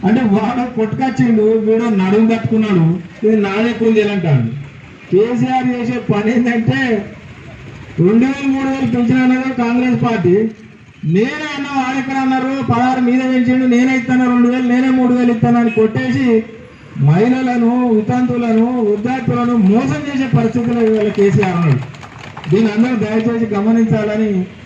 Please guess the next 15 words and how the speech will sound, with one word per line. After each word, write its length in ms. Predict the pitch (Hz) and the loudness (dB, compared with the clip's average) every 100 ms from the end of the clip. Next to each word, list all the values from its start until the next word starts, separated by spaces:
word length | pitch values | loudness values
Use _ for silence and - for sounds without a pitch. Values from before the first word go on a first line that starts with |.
| - - | -16 -4
నేను 180 | 180 190 | 0 2
మా 80 | 180 | 4
అందరినీ 300 | 185 196 190 | 4 2 2
తెలియజేస్తున్నా. 680 | 180 180 170 143 147 123 110 - - - - 214 | 2 2 0 -2 -6 -6 -8 -14 -20 -20 -10 -4
మరి 100 | 262 | 0
నువ్వే 340 | 233 233 269 | 2 4 2
ఇచ్చినావు, 300 | 262 262 277 | 0 0 0
నువ్వే 400 | 269 247 262 233 | 2 2 0 -2
పోతానో 460 | 247 254 254 254 240 | -2 2 2 2 0
ఓకే, 360 | 240 247 143 - - - - - - - - - - | 0 0 0 -4 -10 -20 -20 -20 -20 -20 -20 -18 -2
ఆ 40 | |
నిరుద్యోగులకు 640 | 226 226 262 254 285 277 277 | 2 4 4 2 -2 -2 2
మూడు 220 | 262 269 | 4 4
వేలు 180 | 277 269 | 2 0
ఇస్తానన్నావు 500 | 240 269 262 247 | 0 2 2 4